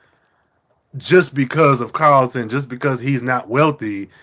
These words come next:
Though he does have a useful skill that could help you be popular. It's just like, damn, that was cool. Like,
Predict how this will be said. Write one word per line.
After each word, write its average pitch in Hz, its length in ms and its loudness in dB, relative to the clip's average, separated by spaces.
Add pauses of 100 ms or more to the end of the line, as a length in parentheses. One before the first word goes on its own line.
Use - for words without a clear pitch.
(760)
Though 190 320 4
he 190 120 2
does 160 260 6
have 151 120 2
a 120 80 -4
useful 139 320 -4
skill 131 380 -2
that 107 120 -4
could 101 120 -12
help 123 180 -4
you 107 80 -10
be 98 140 -14
popular. 131 440 0
It's 165 100 -4
just 143 160 -8
like, 110 240 -4
damn, 165 320 -4
that 180 140 -2
was 147 120 -8
cool. 180 400 -2
Like, 123 340 -2